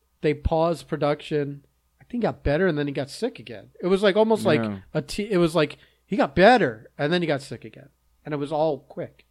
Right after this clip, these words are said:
Speaker 1: which meant
Speaker 2: Yeah.
Speaker 1: maybe he never <laughs> got better. I don't know. But, yeah, that show had a lot of, like, uh, you're right. It, it had a lot of gratuitous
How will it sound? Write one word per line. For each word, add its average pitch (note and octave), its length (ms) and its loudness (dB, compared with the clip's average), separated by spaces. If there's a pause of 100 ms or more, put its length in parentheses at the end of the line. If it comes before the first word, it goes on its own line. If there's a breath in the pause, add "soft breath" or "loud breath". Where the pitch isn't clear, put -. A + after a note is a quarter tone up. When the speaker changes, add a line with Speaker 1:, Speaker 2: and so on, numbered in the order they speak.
(800)
Speaker 1:
which C#3+ 180 -6
meant C#3+ 140 0
Speaker 2:
Yeah. A#2+ 60 4
Speaker 1:
maybe D3+ 220 2
he C3+ 60 -2
never C#3 260 0
<laughs> D3 120 -4
got F#3+ 120 -6
better. E3 380 -4
I F#3 100 -6
don't C#4+ 240 -8
know. F#3 300 -10 (1160 soft breath)
But, F#3+ 120 0
yeah, G#3+ 160 10
that A3 200 8
show A3 300 6
had E3+ 160 4
a E3 60 4
lot D3 240 2
of, B2+ 100 -4
like, A#2+ 300 -8
uh, A2+ 280 -10
you're E3+ 160 0
right. C3+ 300 -2
It, F3+ 280 0
it F3 120 0
had D#3+ 140 0
a C#3+ 40 -2
lot C3 240 -2
of B2 220 -8
gratuitous C3+ 640 -8